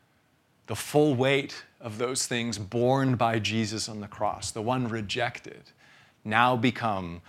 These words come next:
Savior of all, the cornerstone.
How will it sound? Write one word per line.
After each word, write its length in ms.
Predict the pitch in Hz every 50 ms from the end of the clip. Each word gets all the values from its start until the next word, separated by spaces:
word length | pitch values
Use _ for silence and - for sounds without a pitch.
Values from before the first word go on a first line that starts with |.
| - - -
Savior 640 | - - - - 120 120 123 113 101 101 104 101 101
of 220 | 104 95 85 87
all, 420 | 95 101 98 92 73 - - 110 120
the 100 | 113 107
cornerstone. 680 | - - - 113 110 107 104 101 - - - - -